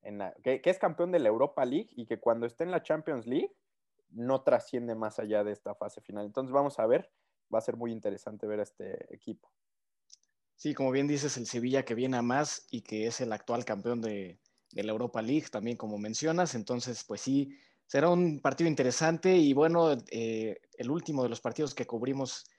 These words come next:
Speaker 2: esta semana. Soy Eric Ibarra, a nombre de mis compañeros, que todos somos reporteros universitarios que hacemos este programa posible. Eh, pues nos despedimos, gracias y nos escuchamos la siguiente semana. También les recordamos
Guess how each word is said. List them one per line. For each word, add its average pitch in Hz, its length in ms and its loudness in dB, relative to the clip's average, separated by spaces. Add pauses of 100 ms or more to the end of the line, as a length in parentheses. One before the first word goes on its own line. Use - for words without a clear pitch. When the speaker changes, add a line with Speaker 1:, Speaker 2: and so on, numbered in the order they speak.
(180)
Speaker 2:
esta 127 220 -8
semana. 147 360 0 (280)
Soy 165 280 2
Eric 143 200 2
Ibarra, 151 420 4
a 143 40 4
nombre 139 260 2
de 117 100 4
mis 110 160 -4
compañeros, 127 680 2
que 110 140 -12
todos 131 280 0
somos 135 280 -4
reporteros 131 600 -2
universitarios 123 760 -2
que - 80 -4
hacemos 117 460 -6
este 120 220 -8
programa 117 380 -4
posible. 180 560 0 (500)
Eh, 123 140 -4
pues 113 180 -4
nos 113 200 -2
despedimos, 156 840 0
gracias 143 640 0
y 147 200 -2
nos 135 180 -4
escuchamos 127 580 -6
la 107 120 -6
siguiente 120 280 -6
semana. 143 400 -2
También 117 280 -4
les 104 100 -6
recordamos 151 720 -2